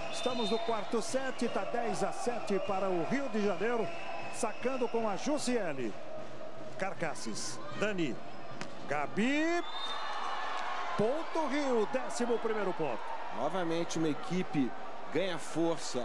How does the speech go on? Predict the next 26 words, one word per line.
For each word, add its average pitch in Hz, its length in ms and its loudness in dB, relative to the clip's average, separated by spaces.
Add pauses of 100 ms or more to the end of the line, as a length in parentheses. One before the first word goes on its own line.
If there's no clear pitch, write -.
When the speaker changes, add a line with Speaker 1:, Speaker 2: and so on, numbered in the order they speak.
Speaker 2:
abre 170 220 0
vantagem 156 520 0
no 143 120 2
placar 151 540 0
com 208 160 4
a 185 40 2
posse 196 440 0
de 180 120 0
bola. 139 540 2 (480)
As 95 80 0
equipes 175 320 0
estão 185 140 2
sentindo 196 600 2
a 196 40 2
pressão 180 440 2
pra 180 200 2
virada 185 480 0
de 170 120 0
bola. 135 480 2 (640)
O 117 60 -2
sistema 170 380 0
ofensivo, 175 840 2
o 160 60 4
ataque 190 500 0
das 160 160 0
equipes 175 580 0